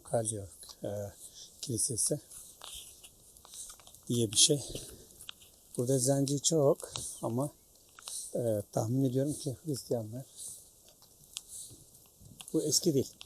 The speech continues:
Bu yeni biri zaten halinde. Arkasından dümdüz ineceğiz.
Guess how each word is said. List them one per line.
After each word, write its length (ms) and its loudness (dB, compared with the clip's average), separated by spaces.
Bu 60 -2
yeni 320 -2
biri 180 -4
zaten 300 -2
halinde. 540 -10
Arkasından 680 4
dümdüz 320 4
ineceğiz. 600 6